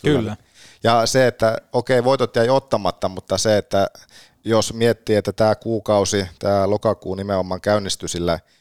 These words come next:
Speaker 1: Ilves-ottelulla, eiks ollut?
Speaker 2: Joo,
Speaker 1: Taisi
Speaker 2: kyllä.
Speaker 1: olla.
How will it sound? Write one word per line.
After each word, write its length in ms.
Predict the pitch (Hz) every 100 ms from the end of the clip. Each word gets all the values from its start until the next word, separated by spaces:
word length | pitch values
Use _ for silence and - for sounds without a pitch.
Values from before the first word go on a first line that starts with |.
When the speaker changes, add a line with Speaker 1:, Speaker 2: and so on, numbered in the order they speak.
| _ _ -
Speaker 1:
Ilves-ottelulla, 1120 | 117 107 92 87 - 98 - 92 87 85 82 - - _ _ _ _ _ -
eiks 160 | 101 104
ollut? 280 | 92 80
Speaker 2:
Joo, 240 | 123 92 87 -
Speaker 1:
Taisi 220 | 98 113
Speaker 2:
kyllä. 80 | 104
Speaker 1:
olla. 180 | 92